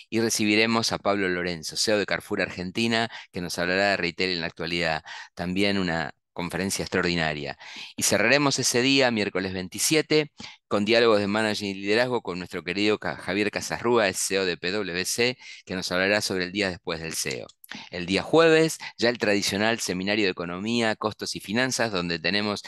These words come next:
destacados invitados, como siempre la presencia de Marcos Ochoa en economía, Ariel Castromil en finanzas corporativas, ambos profesores de la casa, diálogos financieros, Carlos Viñac, gerente general del Banco Mariva,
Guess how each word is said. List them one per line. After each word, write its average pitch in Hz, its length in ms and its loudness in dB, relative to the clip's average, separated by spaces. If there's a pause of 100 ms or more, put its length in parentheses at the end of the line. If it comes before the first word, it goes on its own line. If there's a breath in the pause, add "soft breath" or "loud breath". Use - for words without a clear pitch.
(200 loud breath)
destacados 101 580 0
invitados, 123 640 0 (320 loud breath)
como 90 220 -6
siempre 107 320 0
la 90 80 0
presencia 92 520 -4
de 87 100 0
Marcos 95 360 -2
Ochoa 92 240 -4
en 92 80 0
economía, 117 720 0 (240 loud breath)
Ariel 95 260 -4
Castromil 92 420 -4
en 87 80 -4
finanzas 92 320 -6
corporativas, 113 840 -2 (260)
ambos 92 500 -4
profesores 80 400 -6
de 85 80 -4
la 90 80 -2
casa, 127 580 2 (640 loud breath)
diálogos 98 380 0
financieros, 90 640 0
Carlos 90 280 -2
Viñac, 101 400 0
gerente 82 320 -8
general 85 320 -2
del 82 120 -4
Banco 85 260 -2
Mariva, 120 520 2